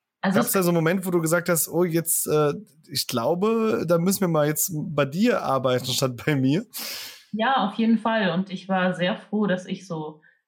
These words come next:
Speaker 1: sag ich mal, aus dem Gröbsten raus war zu der Zeit, ähm, dass ich mich jetzt auch auf sie konzentrieren konnte und endlich herausgefunden habe, was da alles hintersteckt, hinter dieser Spielsucht, die ich überhaupt nicht greifen konnte,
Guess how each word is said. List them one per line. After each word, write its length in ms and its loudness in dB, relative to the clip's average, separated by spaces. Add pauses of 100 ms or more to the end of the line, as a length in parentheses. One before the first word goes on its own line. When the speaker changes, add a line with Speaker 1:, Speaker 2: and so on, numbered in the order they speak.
Speaker 1:
sag 140 2
ich 120 -4
mal, 140 4
aus 140 -2
dem 180 2
Gröbsten 580 -2
raus 440 -2
war 260 -2
zu 180 -4
der 240 -2
Zeit, 540 -4 (880)
ähm, 680 2
dass 220 0
ich 120 -2
mich 180 0
jetzt 420 -4 (320)
auch 240 0
auf 160 -4
sie 160 0
konzentrieren 720 -6
konnte 500 -10
und 240 -8
endlich 400 -2
herausgefunden 880 -4
habe, 420 -4 (360)
was 340 -2
da 120 2
alles 340 -2
hintersteckt, 800 -4
hinter 280 -6
dieser 240 -8
Spielsucht, 800 -2 (160)
die 160 -12
ich 120 -14
überhaupt 500 0
nicht 180 0
greifen 460 -2
konnte, 600 -8